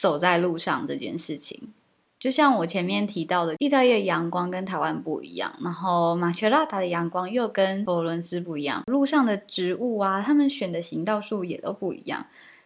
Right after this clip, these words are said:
所以那些以前很熟悉的影子，以前很熟悉的阳光照的角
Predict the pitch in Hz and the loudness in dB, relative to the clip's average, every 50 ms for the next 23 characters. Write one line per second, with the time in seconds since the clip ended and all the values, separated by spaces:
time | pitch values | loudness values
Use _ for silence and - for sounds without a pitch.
0 | _ _ _ _ - - 285 320 320 302 277 220 226 247 254 254 269 269 262 262 | _ _ _ _ 2 4 4 6 6 6 4 4 4 2 2 2 4 4 4 4
1 | 262 269 269 233 220 208 208 226 208 208 202 208 196 185 175 - - 190 175 175 | 2 0 0 0 -2 0 0 0 0 2 2 0 0 -2 -2 0 2 2 2 2
2 | 196 202 - 240 240 240 233 - - - 190 180 165 - 180 - - - - 110 | 2 0 -2 0 2 2 2 2 0 -4 -6 -6 -4 -4 -6 -6 -8 -8 -8 -8
3 | - - - 185 - - 180 175 180 180 180 160 160 - - 175 170 175 175 - | -6 -6 -8 -8 -6 -4 -4 -2 -2 -2 -2 -2 0 0 2 2 2 0 0 -2
4 | - 196 196 190 185 175 170 170 - - 180 180 170 170 175 190 190 196 196 208 | -2 -2 0 2 2 2 2 0 -2 -2 -2 -2 -2 -2 0 0 0 0 0 0
5 | - - 240 208 190 175 175 170 165 165 165 165 165 165 165 - - 160 - - | 0 2 2 2 2 2 0 0 0 2 0 -2 -2 -6 -6 -4 -2 -2 -2 -2
6 | 85 | -4